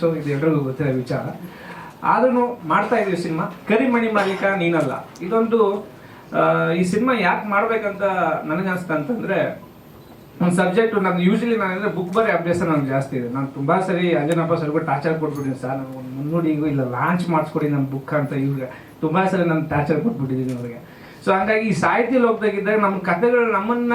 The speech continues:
ಕಾಡ್ತಾ ಇರುತ್ತೆ, "ಈ ಕಥೆ ಒಂದ್ ಸಿನಿಮಾ ಮಾಡೋ", ದುಡ್ಡಿರಲ್ಲ, but ಈ ಕಥೆ ಸಿನಿಮಾ ಮಾಡ್ಬೇಕಷ್ಟೇ ಅನ್ನೋ ಒಂದು ಮನಸ್ಥಿತಿ ಬಂದಾಗ, ಆ ಒಂದು ಮನಸ್ಥಿತಿಯಲ್ಲಿ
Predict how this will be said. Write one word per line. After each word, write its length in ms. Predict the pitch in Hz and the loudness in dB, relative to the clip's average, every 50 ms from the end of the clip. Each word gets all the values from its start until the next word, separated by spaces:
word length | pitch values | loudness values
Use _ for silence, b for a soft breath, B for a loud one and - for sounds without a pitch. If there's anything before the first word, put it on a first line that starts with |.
| 233 226 214 | 0 0 0
ಕಾಡ್ತಾ 280 | 185 - 208 202 - | 0 0 0 2 2
ಇರುತ್ತೆ, 560 | 220 208 175 135 - 143 - - - - 165 | 2 2 0 0 -2 -6 -8 -8 -8 -4 -2
"ಈ 60 | 175 175 | 0 2
ಕಥೆ 240 | 196 190 180 208 | 2 2 2 2
ಒಂದ್ 200 | 202 190 180 170 | 2 2 0 0
ಸಿನಿಮಾ 260 | 175 165 156 160 156 147 | -2 -2 0 0 0 0
ಮಾಡೋ", 400 | 143 139 135 131 135 139 143 196 | 0 0 -2 -2 -4 -2 0 0
ದುಡ್ಡಿರಲ್ಲ, 680 | 254 240 302 302 285 269 233 226 - - - - - - - 143 | 2 2 2 2 2 2 2 2 0 0 -2 -8 -12 -14 -6 -4
but 240 | 170 - - 233 - | -4 -2 -2 -4 -4
ಈ 120 | 202 190 | -6 -4
ಕಥೆ 300 | 175 190 180 175 233 220 | -2 -2 0 0 0 0
ಸಿನಿಮಾ 280 | - 190 185 180 175 165 | 0 0 0 0 0 0
ಮಾಡ್ಬೇಕಷ್ಟೇ 640 | 160 143 131 123 123 117 120 117 - - 135 - - B B B B B B - | 0 -2 -2 -2 -4 -6 -6 -8 -10 -12 -14 -18 -18 B B B B B B -2
ಅನ್ನೋ 180 | 175 175 196 202 | 0 2 2 2
ಒಂದು 360 | 196 196 190 190 180 180 180 180 175 170 170 165 160 156 156 156 156 156 | 2 0 0 0 2 2 4 4 4 4 6 4 4 4 4 4 4 2
ಮನಸ್ಥಿತಿ 500 | 160 175 226 - - - 240 - 202 190 | 2 0 -2 -2 -2 -4 -4 -4 -4 -4
ಬಂದಾಗ, 360 | 175 180 180 180 196 202 220 220 220 - B B B B B - | -2 0 2 2 4 2 2 2 -2 -4 B B B B B 0
ಆ 140 | - 156 170 | 2 2 4
ಒಂದು 240 | 190 190 185 175 165 | 4 4 2 2 4
ಮನಸ್ಥಿತಿಯಲ್ಲಿ 840 | 160 180 220 233 226 - 196 185 196 208 196 202 214 233 233 226 - | 4 4 4 4 2 0 -4 -2 0 2 2 4 4 4 2 2 0